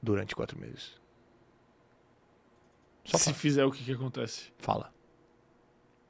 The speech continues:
Speaker 1: Sabe o que é o problema? A gente tá em dois meses e meio.
Speaker 2: Hum.
Speaker 1: Eu tô com trinta e cinco por cento das pessoas ativas.
Speaker 2: Tá. Que não tá ruim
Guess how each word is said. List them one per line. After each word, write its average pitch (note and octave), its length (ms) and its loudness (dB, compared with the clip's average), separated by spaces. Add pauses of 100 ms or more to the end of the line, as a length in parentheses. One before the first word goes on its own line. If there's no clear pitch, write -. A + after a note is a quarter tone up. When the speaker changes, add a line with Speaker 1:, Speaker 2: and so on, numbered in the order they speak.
(120)
Speaker 1:
Sabe A2+ 180 6
o - 20 -8
que A2 60 4
é G2+ 40 4
o - 20 -2
problema? G#2+ 360 4 (560)
A G#2+ 60 -4
gente G2+ 140 2
tá G#2+ 120 4
em G#2+ 80 4
dois A#2 220 6
meses A2+ 260 4
e A#2 40 2
meio. G#2 360 2 (440)
Speaker 2:
Hum. A2 140 -4 (580)
Speaker 1:
Eu G2+ 100 0
tô G2+ 140 0
com G2+ 280 0 (280)
trinta A2+ 260 0
e G#2+ 40 2
cinco G#2 200 -2
por A2 140 -2
cento G2+ 160 2
das G2 100 0
pessoas G2+ 340 -2
ativas. G2 520 -4 (420)
Speaker 2:
Tá. F2 240 -10 (380)
Que D#3 100 6
não C#3 160 2
tá D#3+ 260 4
ruim G#4 540 0